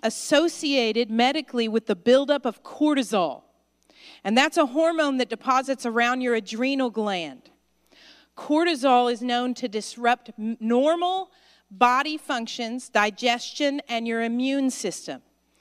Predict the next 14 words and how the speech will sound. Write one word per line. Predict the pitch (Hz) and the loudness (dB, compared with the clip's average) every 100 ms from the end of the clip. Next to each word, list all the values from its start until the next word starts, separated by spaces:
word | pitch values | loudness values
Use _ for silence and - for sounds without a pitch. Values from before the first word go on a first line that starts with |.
| _ - - _ | _ -20 -20 _
One | 240 294 330 | 2 2 4
doctor | 294 269 277 | 2 0 -4
even, | 254 254 247 | -4 -2 0
and | 233 | 0
I'm | 240 254 | 0 -2
just | 262 | -4
gonna | 262 240 | -2 -2
read | 220 240 208 | -2 -4 -2
their | 202 | -4
quote, | - 226 151 - | -2 -2 -2 -2
one | 214 254 | -2 2
doctor | 240 226 226 | 0 0 -2
writes | 202 190 - | 0 -2 -4
this, | 190 123 - | -8 -6 -10